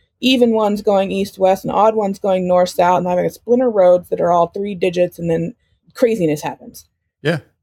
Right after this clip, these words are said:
Speaker 2: It becomes a murder mystery.
Speaker 1: <laughs>
Speaker 2: Ken and Bridget and all of them have a great,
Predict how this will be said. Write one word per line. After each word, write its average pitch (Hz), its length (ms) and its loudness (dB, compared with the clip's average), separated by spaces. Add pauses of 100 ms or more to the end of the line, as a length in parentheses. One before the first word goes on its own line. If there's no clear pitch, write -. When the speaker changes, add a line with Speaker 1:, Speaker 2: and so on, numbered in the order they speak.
(300)
Speaker 2:
It 175 120 0
becomes 180 320 0
a 170 60 4
murder 175 260 4
mystery. 156 420 -4 (260)
Speaker 1:
<laughs> - 560 -14
Speaker 2:
Ken 170 380 2
and 147 160 2
Bridget 151 480 2
and 143 160 -2
all 147 140 2
of 143 40 4
them 143 160 2
have 131 140 0
a 135 60 -4
great, 147 480 -2